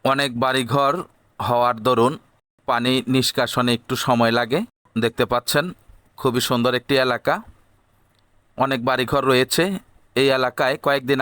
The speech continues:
আগেই আমি একটি বাড়ি বিক্রি করেছি, সে বাড়িটির কাছেই হচ্ছে আজকের জমিটির অবস্থান। আপনারা আমাদের সঙ্গেই থাকুন এবং জমিটির অবস্থান বুঝে নিন। ছয় ফিটের একটি রাস্তা, প্রশস্ত রোড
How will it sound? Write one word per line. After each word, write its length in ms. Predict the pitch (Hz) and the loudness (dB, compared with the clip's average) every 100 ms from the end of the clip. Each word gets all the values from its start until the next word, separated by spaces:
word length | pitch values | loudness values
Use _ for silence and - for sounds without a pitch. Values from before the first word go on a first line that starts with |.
| 123 | 0
আগেই 220 | 123 143 127 | 2 2 2
আমি 100 | 127 | 0
একটি 160 | 120 127 117 | -2 0 0
বাড়ি 160 | 123 113 | 0 0
বিক্রি 220 | 120 - 113 | -2 -2 0
করেছি, 320 | 113 131 - 220 - | 2 0 0 -2 -2
সে 120 | 135 120 | -2 0
বাড়িটির 340 | 120 117 131 - | 0 0 -2 -2
কাছেই 320 | 117 - 143 147 | -4 -2 -2 0
হচ্ছে 240 | 139 - 165 127 | -2 0 0 -2
আজকের 300 | - - 110 110 | -4 -2 -2 0
জমিটির 360 | 107 104 120 117 | 0 0 0 2
অবস্থান। 380 | 113 - 139 175 226 - _ _ | 0 -4 -6 -6 -8 -20 _ _
আপনারা 300 | 127 - 131 127 | -6 0 0 2
আমাদের 220 | 127 127 - | 0 -2 -2
সঙ্গেই 280 | 135 135 139 | -2 0 -2
থাকুন 260 | 151 - 165 120 | -2 0 2 2
এবং 140 | 139 233 233 - 120 | 2 -2 -6 -8 -2
জমিটির 400 | 143 135 131 143 | 0 2 2 2
অবস্থান 320 | 131 127 175 180 | 2 0 -2 0
বুঝে 240 | 127 107 117 | 0 0 -2
নিন। 120 | 92 76 _ _ _ _ _ _ _ _ _ _ _ _ _ _ _ | -4 -10 _ _ _ _ _ _ _ _ _ _ _ _ _ _ _
ছয় 220 | - 139 135 | -4 -2 0
ফিটের 240 | 139 139 139 | 0 2 0
একটি 140 | - | 0
রাস্তা, 320 | 139 - - 151 - | 0 0 -2 -4 0
প্রশস্ত 440 | 139 123 143 - 147 151 147 - - 113 | -2 0 -2 -2 0 2 0 -6 -8 0
রোড 160 | 123 | 2